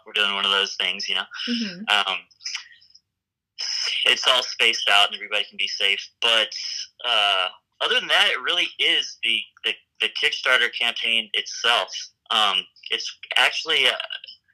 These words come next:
Speaker 1: pretty fortunate the way it all happened because, um, we're in the studio, right, recording because there's nothing else we can do, really. There's no gigs to play.
Speaker 2: Mm-hmm.
Speaker 1: But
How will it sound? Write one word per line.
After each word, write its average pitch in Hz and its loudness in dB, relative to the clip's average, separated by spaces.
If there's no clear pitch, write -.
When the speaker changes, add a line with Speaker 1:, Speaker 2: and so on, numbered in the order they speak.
Speaker 1:
pretty 170 0
fortunate 127 0
the 113 0
way 113 4
it 117 6
all 113 2
happened 117 0
because, 107 -2
um, 104 -6
we're - 2
in - 4
the 160 4
studio, 110 2
right, 120 4
recording 131 -2
because 113 -2
there's 107 -4
nothing 113 -4
else 123 -2
we 113 -6
can 95 -6
do, 95 2
really. 95 2
There's 101 -4
no 101 -2
gigs 104 2
to - -10
play. 95 4
Speaker 2:
Mm-hmm. 220 -8
Speaker 1:
But 107 4